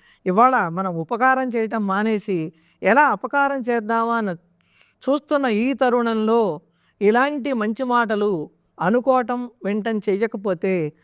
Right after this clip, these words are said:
మనం ఉన్న స్థితి నుంచి కిందకి వెళ్ళిపోతాం కనుక మనని మనం ఉద్ధరించుకోవటం కోసంగా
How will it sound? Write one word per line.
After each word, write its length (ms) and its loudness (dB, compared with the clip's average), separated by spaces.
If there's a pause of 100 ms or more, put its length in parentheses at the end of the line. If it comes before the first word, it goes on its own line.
(200)
మనం 280 2
ఉన్న 240 0
స్థితి 320 -6
నుంచి 360 -4
కిందకి 360 -2
వెళ్ళిపోతాం 680 -2
కనుక 240 -4
మనని 400 2
మనం 240 0
ఉద్ధరించుకోవటం 760 -2
కోసంగా 580 -2